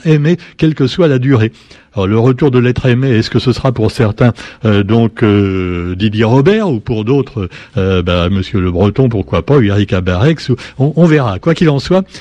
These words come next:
eh bien, protection contre les ennemis et les mauvais sorts. Alors, on rigole pas, hein, parce que beaucoup de, d'hommes et de femmes politiques sont embringués là-dedans. Ils, ils mettent des poules noires à la croisée des chemins, ils mettent, euh, des, des coques pourries, euh, devant le barreau de leur adversaire.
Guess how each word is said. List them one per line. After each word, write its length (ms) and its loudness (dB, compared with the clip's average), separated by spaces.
eh 80 2
bien, 140 2
protection 560 -2
contre 300 0
les 200 2
ennemis 280 0
et 80 2
les 100 0
mauvais 280 -2
sorts. 360 0
Alors, 220 0
on 100 4
rigole 360 2
pas, 280 0
hein, 80 -4
parce 180 -6
que 120 -2
beaucoup 320 -2
de, 180 2
d'hommes 300 0
et 40 -2
de 140 -4
femmes 220 -4
politiques 500 0
sont 220 0
embringués 480 2
là-dedans. 460 -2
Ils, 260 2
ils 80 4
mettent 160 0
des 100 2
poules 200 0
noires 260 0
à 40 2
la 100 0
croisée 320 0
des 140 -2
chemins, 360 0
ils 160 0
mettent, 300 -2
euh, 100 2
des, 220 2
des 160 2
coques 240 0
pourries, 420 2
euh, 140 0
devant 320 0
le 220 0
barreau 320 0
de 80 -4
leur 100 0
adversaire. 560 0